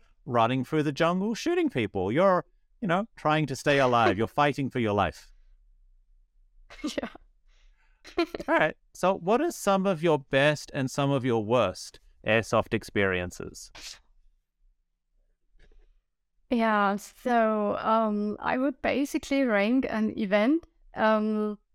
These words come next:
Speaker 2: at the World of Conflict, um, as best experience. This is the event in Poland,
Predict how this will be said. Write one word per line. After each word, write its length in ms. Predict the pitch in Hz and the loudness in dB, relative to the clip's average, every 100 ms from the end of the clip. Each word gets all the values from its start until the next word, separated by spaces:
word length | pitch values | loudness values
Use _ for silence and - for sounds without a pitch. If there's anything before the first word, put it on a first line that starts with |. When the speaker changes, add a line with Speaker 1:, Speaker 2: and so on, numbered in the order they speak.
| _ _ _ _ - | _ _ _ _ -4
Speaker 2:
at 160 | 240 233 | -2 0
the 260 | 262 208 - | 0 -2 -6
World 380 | 190 233 254 320 | -2 2 4 2
of 160 | 277 | -4
Conflict, 960 | - 220 214 262 - 294 381 - - - 254 | -4 2 4 2 0 0 0 -6 -20 -18 -4
um, 400 | 240 240 254 254 - | 2 4 4 2 2
as 220 | 220 - | -2 -2
best 300 | - 226 - | -2 -2 -2
experience. 640 | - - - 269 294 302 - _ - | -10 -12 -4 0 0 -2 -6 _ -4
This 160 | 240 | -4
is 160 | - 226 | -6 -10
the 380 | 226 226 220 220 - _ - | -4 -4 -4 -8 -14 _ -4
event 320 | 220 220 233 | 2 4 2
in 140 | 208 190 | 0 -4
Poland, 680 | - 196 214 208 190 185 | -4 -2 2 2 0 -6